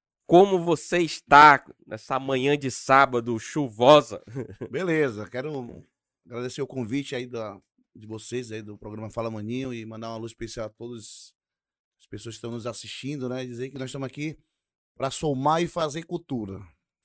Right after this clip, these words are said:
Speaker 1: Somar e fazer cultura. Cara, a gente tem, a gente tem essa, essa, um dos nossos propósitos aqui do podcast foi, é, é exatamente esse, entendeu? Levar a nossa cultura pra fora,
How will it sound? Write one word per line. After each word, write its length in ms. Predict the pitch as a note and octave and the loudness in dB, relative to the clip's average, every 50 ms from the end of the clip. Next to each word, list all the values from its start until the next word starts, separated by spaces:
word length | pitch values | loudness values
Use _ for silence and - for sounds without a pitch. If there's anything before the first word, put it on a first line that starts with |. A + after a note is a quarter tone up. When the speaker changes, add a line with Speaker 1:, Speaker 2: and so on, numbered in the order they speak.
| _ _ - | _ _ -20
Speaker 1:
Somar 420 | - - F2+ E2 D#2+ D#2 E2 F#2 | -14 -12 -10 -10 -8 -8 -6 -6
e 40 | G2 - | -6 -6
fazer 340 | - - G2 F#2+ F#2+ G2+ | -6 -6 -6 -6 -6 -10
cultura. 540 | - - A2+ G#2 - _ E2+ E2+ F2 F2 F2 | -8 -8 -8 -10 -8 _ -6 -4 -4 -4 -2
Cara, 260 | - C#3 C#3+ C3+ A2+ - | 2 4 4 4 4 2
a 120 | G#2 A#2 | 0 -2
gente 280 | A2+ A#2+ C#3 C#3 - - | -2 -4 -6 -8 -8 -4
tem, 280 | - D#3 D3 C#3+ C3+ - | -2 -2 -2 -2 -2 -4
a 80 | A2 | -4
gente 260 | A2 C3 C#3 C#3+ - - | -4 -4 -6 -8 -10 -8
tem 280 | - C#3+ C3+ C3+ C3 | -4 -4 -2 -2 -2
essa, 440 | B2 - - - B2+ A2+ G2+ F#2+ - - | -2 -4 -2 -2 0 2 2 2 0 -2
essa, 260 | F2+ F#2+ - - F2+ | -6 -6 -6 -6 -4
um 160 | F#2 C#3 F#3+ | -2 -2 -4
dos 100 | F#3 D#3 | -4 -6
nossos 240 | C#3+ B2+ A#2+ A2+ - | -6 -6 -6 -6 -8
propósitos 500 | - - G2 - - A2+ G#2+ G#2 - - | -8 -8 -8 -6 -4 -4 -4 -4 -6 -10
aqui 120 | - - G#2 | -12 -12 -12
do 80 | F2 | -12
podcast 600 | - - F2+ E2 - - - G#2+ G#2+ G2 - - - _ _ _ _ _ _ _ - _ _ _ _ _ _ | -8 -6 -6 -6 -6 -6 -4 -4 -4 -4 -6 -10 -20 _ _ _ _ _ _ _ -20 _ _ _ _ _ _
foi, 840 | _ - - A#2 A2+ A2+ A#2 A#2 A#2 A#2+ A#2+ A#2+ A#2 A#2 A#2 A#2 - - _ | _ -6 -2 2 2 4 4 4 2 2 0 0 0 0 0 -2 -4 -6 _
é, 180 | - G#2 G#2 - - | -2 -2 -2 -2 -2
é 200 | - - C3 D#3 | 0 4 4 4
exatamente 720 | F3 D3+ C3+ D3+ E3 - - D#3 D3 D3+ D#3 D#3 - - E3 | 4 4 2 2 0 0 0 -2 -2 -4 -4 -6 -6 -4 -2
esse, 500 | B2+ G2 F#2 F2+ - - - F2 F2+ - | -2 -2 -2 -4 -8 -12 -18 -20 -20 -16
entendeu? 520 | - F#2 F2 - F2+ E2+ F2 G2 G#2+ A#2 - _ _ _ | -14 -14 -10 -8 -6 -4 -2 -2 -2 -4 -6 _ _ _
Levar 600 | - A2 C3+ D3+ D3+ B2 A2+ B2 C3 C#3 D#3 E3+ - | -2 2 4 4 4 2 2 2 4 4 4 2 0
a 100 | C3 C3 | -2 -2
nossa 340 | C3 C3+ D3+ F3 - F3+ E3+ | 0 -2 -2 -2 -4 -6 -8
cultura 380 | - - D3 - - D3+ D#3 | -6 -8 -10 -6 -4 -4 -4
pra 160 | - - - | -2 -2 -4
fora, 460 | - - - A2 G2+ F#2 F2+ D#2+ - | -4 -2 0 2 2 2 0 -2 -8